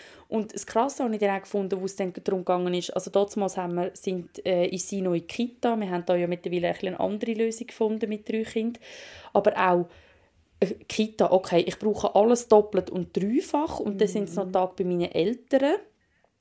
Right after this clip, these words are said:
Speaker 1: Ähm, ich muss mich mit meinem Mann abstimmen. Ähm, gehen wir mit dem Auto, mit dem Zug, gehen wir zu Fuß, was machen wir, wie machen wir? Es ist so krass, die Organisation, und ich merke es jetzt mit drei Kindern.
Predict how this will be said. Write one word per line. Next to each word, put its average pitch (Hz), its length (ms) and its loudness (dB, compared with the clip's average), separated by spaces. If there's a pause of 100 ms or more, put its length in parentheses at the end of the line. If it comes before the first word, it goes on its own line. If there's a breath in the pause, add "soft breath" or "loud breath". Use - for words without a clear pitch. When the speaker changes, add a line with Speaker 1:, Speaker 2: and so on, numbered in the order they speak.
(160)
Speaker 1:
Ähm, 185 260 4
ich 208 140 -2
muss 247 180 0
mich 196 160 -2
mit 190 140 -4
meinem 170 220 0
Mann 160 280 4
abstimmen. 277 800 0 (100)
Ähm, 190 300 2 (880 loud breath)
gehen 185 160 8
wir 185 80 4
mit 175 180 0
dem 160 100 -2
Auto, 262 300 2
mit 220 180 -2
dem 170 140 -4
Zug, 330 600 -2
gehen 185 160 2
wir 156 80 -4
zu - 120 -10
Fuß, 320 340 0
was 180 160 -6
machen 240 320 0
wir, 202 80 -4
wie 226 120 -4
machen 247 320 -4
wir? 294 100 -2 (380 loud breath)
Es 185 140 -4
ist 190 240 -6
so 233 100 4
krass, 220 420 2
die - 120 -2
Organisation, 175 1120 0
und 196 160 -2
ich 190 100 -10
merke 185 220 -2
es - 80 -14
jetzt 233 300 -4
mit 196 240 -4
drei 180 160 0
Kindern. 214 460 -4